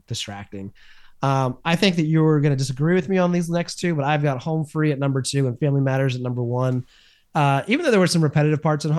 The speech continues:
in Family Matters, I still thought it was a pretty good episode. I like the Carl Eddie thing. I like the last scene. Um, yeah,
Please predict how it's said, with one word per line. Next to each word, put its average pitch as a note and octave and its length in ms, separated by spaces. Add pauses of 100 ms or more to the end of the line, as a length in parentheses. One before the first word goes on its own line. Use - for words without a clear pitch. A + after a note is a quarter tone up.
in D3+ 120
Family D#3+ 200
Matters, D#3 240
I C#3+ 40
still D3+ 180
thought C3+ 160
it B2+ 40
was A2+ 100
a A2 40
pretty A#2 200
good A2 120
episode. B2+ 300
I - 20
like C3+ 200
the C3 80
Carl C3+ 320
Eddie C#3+ 200
thing. C#3+ 260
I B2+ 40
like A#2+ 160
the A#2 80
last C3 360
scene. C#3 520 (560)
Um, A#2+ 560 (1300)
yeah, D3+ 160